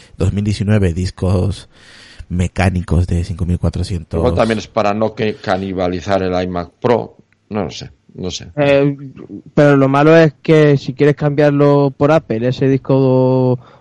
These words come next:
Speaker 3: mecánico a un, a un S S D, te cobran
Speaker 2: Sí,
Speaker 3: doscientos
Speaker 2: cobran,
Speaker 3: pavos.
Speaker 2: sí, sí, te cobran, vamos.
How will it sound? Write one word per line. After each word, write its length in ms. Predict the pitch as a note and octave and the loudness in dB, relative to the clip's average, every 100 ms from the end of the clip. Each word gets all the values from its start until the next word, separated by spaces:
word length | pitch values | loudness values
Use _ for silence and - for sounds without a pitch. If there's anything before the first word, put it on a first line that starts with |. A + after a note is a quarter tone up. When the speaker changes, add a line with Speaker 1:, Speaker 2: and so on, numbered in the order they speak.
| _ | _
Speaker 3:
mecánico 480 | B2+ B2 D3+ B2+ A#2 | -2 2 2 2 2
a 80 | A2+ | 2
un, 680 | B2+ C3 C3 B2+ B2 B2+ C3 | 4 4 4 2 0 0 0
a 100 | A#2+ | 4
un 140 | B2+ | 4
S 100 | B2+ C3 | 6 4
S 200 | C3 B2+ | 4 4
D, 200 | D3 E3 _ _ | 4 2 _ _
te 100 | - | -4
cobran 240 | A#2 C3+ D3+ | 2 2 4
Speaker 2:
Sí, 60 | |
Speaker 3:
doscientos 420 | C3+ A#2 D3 D#2+ - | 2 0 -2 -6 -8
Speaker 2:
cobran, 280 | F#2 A#2+ G#2 | -4 -2 -2
Speaker 3:
pavos. 140 | - _ _ _ | -4 _ _ _
Speaker 2:
sí, 80 | G2+ | -12
sí, 300 | F2 F2 E2 | -8 -10 -10
te 140 | - | -14
cobran, 480 | D#2 D#2+ E2 F2 F#2 | -12 -8 -4 -2 -2
vamos. 300 | F2 E2 C#2 | -2 -4 -8